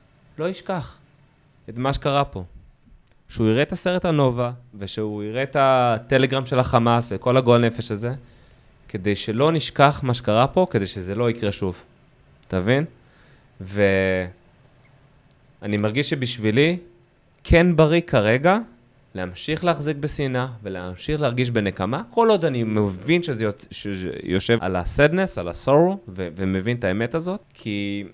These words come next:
הולכים לעבור חמש שנים, ועשר שנים, ועשרים שנה, ו-,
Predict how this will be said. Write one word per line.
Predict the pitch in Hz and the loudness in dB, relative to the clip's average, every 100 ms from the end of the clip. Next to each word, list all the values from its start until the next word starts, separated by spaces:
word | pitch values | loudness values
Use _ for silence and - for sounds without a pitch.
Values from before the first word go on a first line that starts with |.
| _ _ | _ _
הולכים | 101 - 139 | -12 -2 0
לעבור | 127 113 123 | 2 0 -2
חמש | - 113 131 | -2 -4 -4
שנים, | 139 135 131 127 120 | -6 -8 -8 -12 -14
ועשר | 92 104 - | -10 -8 -8
שנים, | 117 - 113 113 107 - | -10 -8 -10 -10 -14 -14
ועשרים | 85 - 120 120 | -12 -8 -8 -6
שנה, | 131 123 120 - - _ _ _ _ _ _ _ - | -6 -8 -8 -12 -20 _ _ _ _ _ _ _ -16
ו-, | 92 | -6